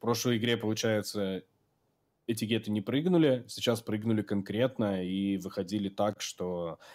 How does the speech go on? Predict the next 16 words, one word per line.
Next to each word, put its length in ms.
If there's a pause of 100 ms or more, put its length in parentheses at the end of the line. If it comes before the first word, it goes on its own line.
(100)
ну, 120
безапелляционно 720
Мильту 400
забирают. 420
То 60
есть 120
не 100
было 140
там 140
каких-то 300
лютых 460
полетов 560
вокруг, 580 (340)
никто 280
не 120
посматривал. 840